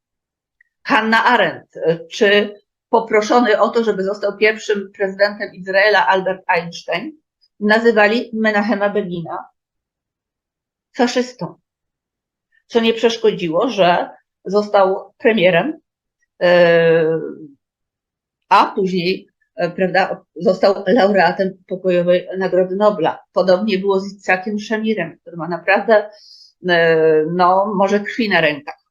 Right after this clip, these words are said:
i tak dalej, i tak dalej, i tak dalej. Więc musimy być tego świadomi, że bardzo często,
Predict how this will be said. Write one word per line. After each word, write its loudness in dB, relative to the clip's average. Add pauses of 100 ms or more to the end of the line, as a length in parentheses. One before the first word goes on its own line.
(160)
i -8
tak -2
dalej, 0
i -16
tak -6
dalej, -2
i -14
tak -8
dalej. -6 (380)
Więc -2
musimy -4
być -4
tego 0
świadomi, -4
że -6
bardzo 0
często, -6